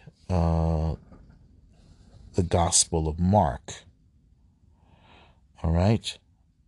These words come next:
I'm gonna actually read also the, uh, the Gospel of John that they have here for us. And I'm gonna read also the Gospel of Luke. I'm gonna read all three.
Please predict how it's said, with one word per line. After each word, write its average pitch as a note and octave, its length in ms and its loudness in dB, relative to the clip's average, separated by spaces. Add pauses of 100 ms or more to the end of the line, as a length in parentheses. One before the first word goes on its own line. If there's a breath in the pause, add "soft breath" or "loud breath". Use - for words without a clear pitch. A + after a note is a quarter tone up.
(1600 loud breath)
I'm A2+ 80 6
gonna B2 140 6
actually A2+ 240 2
read F#2+ 480 0
also F#2+ 400 0
the, D#2+ 420 -2
uh, D2+ 600 -2 (560)
the G2 60 -2
Gospel F2+ 440 0
of D#2+ 60 -6
John E2 380 2
that D#2 180 -8
they D#2+ 100 -4
have D#2 300 -4
here D#2+ 200 -6
for D2 300 -6
us. - 420 -2 (840 soft breath)
And A2 100 0
I'm G#2+ 140 4
gonna G#2+ 180 2
read F#2+ 280 2
also F2+ 500 0
the E2 100 -2
Gospel D#2 520 -2
of D2 100 -4
Luke. B1+ 200 -8
I'm G2+ 100 0
gonna A2 140 2
read F#2 160 2
all D2 140 0
three. - 460 -10